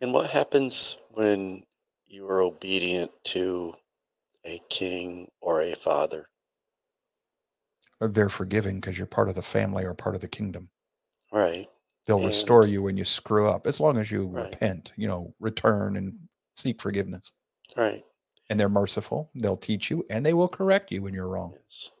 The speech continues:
Speaker 1: And they're more likely to help you,
Speaker 2: Mm-hmm.
Speaker 1: bless you.
Speaker 2: Mm-hmm. Now,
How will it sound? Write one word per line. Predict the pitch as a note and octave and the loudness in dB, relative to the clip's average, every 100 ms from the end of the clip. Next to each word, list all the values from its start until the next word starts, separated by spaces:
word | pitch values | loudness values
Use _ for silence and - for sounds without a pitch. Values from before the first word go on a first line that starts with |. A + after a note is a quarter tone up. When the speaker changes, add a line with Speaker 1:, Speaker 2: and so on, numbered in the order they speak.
| - | -2
Speaker 1:
And | B2 | 4
they're | A#2+ | 4
more | A2 A2+ G#2+ G#2+ | 6 4 2 0
likely | G#2 G2+ G2+ - G#2 | 4 4 4 -4 -8
to | - - G2+ G2 F#2 - _ _ _ - | -6 -4 -4 -4 -8 -14 _ _ _ -10
help | F#2+ F#2 - | -4 -4 -6
you, | G2 G2 A2 G#2+ F2 E2+ _ A2+ | -20 -20 -20 -20 _ _ _ -20
Speaker 2:
Mm-hmm. | A#2 A3+ - _ _ _ _ _ | -14 -12 -14 _ _ _ _ _
Speaker 1:
bless | F#2+ F2+ - - | -6 -6 -6 -12
you. | F2+ G2 A#2 _ _ _ | -12 -14 -16 _ _ _
Speaker 2:
Mm-hmm. | A#2 A3+ - _ _ _ _ _ _ _ _ _ _ _ _ _ _ _ _ _ _ _ _ _ _ _ _ _ _ _ - - - - | -20 -20 -20 _ _ _ _ _ _ _ _ _ _ _ _ _ _ _ _ _ _ _ _ _ _ _ _ _ _ _ -14 -14 -14 -6
Now, | A2 - | -6 -6